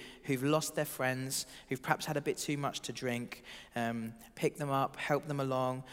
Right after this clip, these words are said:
Perhaps people who've been in a fight. They're clearing up people's sick. Um, they're making people, making sure people get home safe. They're making sure they get some, some fluids on board. And they're, more importantly, they're there every week,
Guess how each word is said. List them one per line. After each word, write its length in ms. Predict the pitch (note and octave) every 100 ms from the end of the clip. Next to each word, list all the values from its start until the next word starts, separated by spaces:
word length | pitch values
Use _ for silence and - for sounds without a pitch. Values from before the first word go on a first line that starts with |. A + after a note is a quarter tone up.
| -
Perhaps 200 | - -
people 260 | - E3+ E3
who've 180 | D#3+ D#3
been 180 | D#3
in 100 | D3+
a 40 | C#3
fight. 520 | - - D3 D3 C#3 - - - -
They're 120 | D3
clearing 420 | C#3+ - F3 E3+ E3
up 140 | -
people's 340 | - D3+ C3+
sick. 560 | - - C3+ B2 - - - - -
Um, 200 | B2+ B2+
they're 100 | C3+
making 520 | D3+ D#3+ - D3+ C#3+ - -
people, 260 | C#3+ D3 - -
making 240 | D#3 D3+
sure 160 | D#3 D#3
people 220 | D3 C3+
get 160 | B2 B2+
home 340 | - C#3+ C3+
safe. 560 | B2+ - B2 A#2+ - -
They're 280 | C3 B2+ B2+ - -
making 240 | C#3 -
sure 220 | - D3
they 120 | C3
get 220 | B2+ C3 -
some, 360 | - A#2+ A#2 - -
some 220 | - - B2
fluids 540 | - C#3+ C#3 C3 B2+
on 180 | A#2+ A#2+
board. 400 | A#2 A#2 A2+ - - - -
And 160 | B2+ D3
they're, 260 | D3 C#3+ C#3+ - -
more 160 | D3+ D#3
importantly, 380 | D3 D3 B2+
they're 180 | B2+ C3
there 280 | B2+ C3 A#2+
every 340 | - C3+ - B2+
week, 440 | A2+ G2+ - -